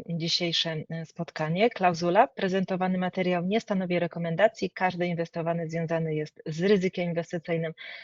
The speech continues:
dlatego zapraszam do zapoznania się z klauzulą. Na giełdzie panują bardzo nerwowe nastroje. E, zapewne wszyscy, e, mm, to doskonale wiedzą, ponieważ są to nie tylko nastroje,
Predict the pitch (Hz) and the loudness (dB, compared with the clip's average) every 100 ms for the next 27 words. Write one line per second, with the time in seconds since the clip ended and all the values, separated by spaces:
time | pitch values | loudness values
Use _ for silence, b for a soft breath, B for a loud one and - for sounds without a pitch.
0 | B - - 247 220 190 - 165 - 165 | B 4 6 6 4 2 4 2 2 -2
1 | 156 151 151 - 160 156 151 151 147 151 | 2 2 2 -2 -4 -2 -2 -2 -4 -4
2 | - 143 139 - 156 160 170 156 139 - | -4 -4 -4 -4 0 2 2 0 0 -10
3 | B B B B - 233 320 311 311 240 | B B B B 6 8 8 6 4 6
4 | 220 214 202 202 196 185 185 180 180 170 | 8 6 8 6 6 4 2 4 4 4
5 | 165 170 - 165 147 143 165 196 208 175 | 0 -2 0 4 4 6 4 2 -2 -4
6 | 170 175 180 233 226 190 185 - 170 - | -2 2 4 6 4 2 0 -2 -4 0
7 | 175 165 165 165 160 151 143 160 160 160 | 2 2 0 -2 -2 -4 -2 0 0 -2
8 | - 160 156 156 - 156 151 151 208 196 | -2 0 0 0 -4 -2 0 4 6 6
9 | 190 170 170 165 151 - 160 156 160 160 | 2 -2 -2 -2 -4 -6 -4 -4 0 0
10 | 185 240 214 190 180 - 180 175 | 4 4 4 0 -2 0 4 4